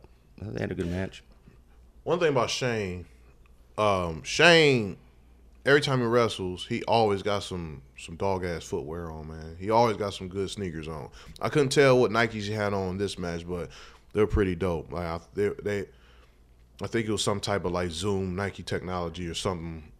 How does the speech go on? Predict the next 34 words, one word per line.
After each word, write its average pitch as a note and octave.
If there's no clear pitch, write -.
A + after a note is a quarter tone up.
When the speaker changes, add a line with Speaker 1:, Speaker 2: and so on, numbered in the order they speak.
Speaker 2:
with F#2
that F2+
sneaker, E2
but, F#2
like, -
he, F#2+
they, G2+
they F2+
were G2+
pretty F#2
fresh. E2
But F#2+
he, E2+
Shane B2
usually A2
got G#2+
some, G#2
like, F#2+
some F2
cool G2+
Jordans F#2
on F#2
or E2+
some F#2
type F2
of E2+
Nike F2+
basketball E2+
shoe. E2
But, E2
um, D2
yeah, D#2+
those, E2+
yeah. D#2